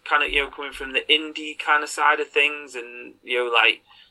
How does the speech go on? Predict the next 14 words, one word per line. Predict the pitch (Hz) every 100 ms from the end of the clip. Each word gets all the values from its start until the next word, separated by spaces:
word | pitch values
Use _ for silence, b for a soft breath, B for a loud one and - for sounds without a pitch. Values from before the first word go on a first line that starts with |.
| b
some | - 151
of | 131
the, | 127 117
some | - 147
of |
the | 131
wrestlers, | 127 - - 120 - -
definitely | 143 - 120
some | 151
of | 123
the |
female | - 175 175 143 123 113
wrestlers | 101 - 120 113 -
are | 120 120 120 117